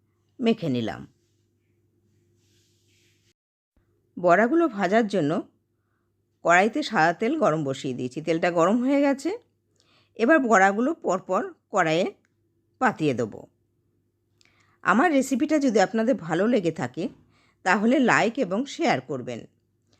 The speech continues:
নতুন বন্ধু যারা আমার চ্যানেলটা এখনও সাবস্ক্রাইব করেননি তারা সাবস্ক্রাইব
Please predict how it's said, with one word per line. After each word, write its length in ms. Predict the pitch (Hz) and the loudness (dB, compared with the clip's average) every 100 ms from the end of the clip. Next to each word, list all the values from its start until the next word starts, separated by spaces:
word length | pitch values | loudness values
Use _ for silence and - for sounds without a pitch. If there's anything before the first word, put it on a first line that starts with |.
| _ - | _ -4
নতুন 340 | 240 294 349 | -2 0 2
বন্ধু 280 | 320 330 320 | 4 2 2
যারা 240 | 254 196 170 | 2 4 2
আমার 140 | 202 | 0
চ্যানেলটা 340 | 254 277 277 | -2 -2 -2
এখনও 180 | 277 285 | -2 -4
সাবস্ক্রাইব 460 | 262 208 - 262 294 | -4 -6 -6 -8 -6
করেননি 400 | - 180 139 151 220 - _ _ - | -4 -2 -2 -2 -4 -8 _ _ -4
তারা 180 | 151 160 | -2 0
সাবস্ক্রাইব 500 | 247 233 - 320 | 0 0 0 -2